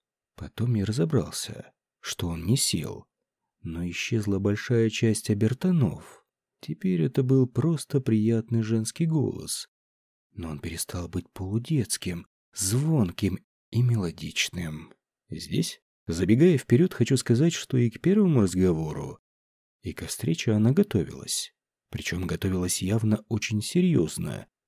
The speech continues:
осознание чего, когда я позже это понял, очень мощно подняло, я бы даже сказал, подпёрло мою самооценку. Как вскоре выяснилось, за эти годы жизнь неслабо настучала ей в табло. В том числе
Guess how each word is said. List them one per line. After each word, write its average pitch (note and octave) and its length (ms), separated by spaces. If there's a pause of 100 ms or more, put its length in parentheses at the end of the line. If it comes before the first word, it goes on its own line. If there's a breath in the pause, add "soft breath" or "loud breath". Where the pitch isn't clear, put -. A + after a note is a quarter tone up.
(160)
осознание G2+ 640
чего, G#2+ 300
когда F#2+ 260
я F#2+ 120
позже G2 360
это F2 180
понял, D#3 480 (540)
очень - 380
мощно A2+ 480
подняло, C3+ 680 (360)
я F3+ 200
бы D#3+ 100
даже C#3 200
сказал, A#2 640 (380)
подпёрло D3 640
мою B2 280
самооценку. C#3+ 1040 (400)
Как F#3+ 180
вскоре F3 360
выяснилось, D3+ 640
за G2+ 160
эти B2+ 200
годы A#2 340
жизнь A2 380
неслабо C#3+ 580
настучала A#2+ 640
ей G#2 220
в G#2+ 80
табло. A2 640 (500)
В - 80
том E3 240
числе - 560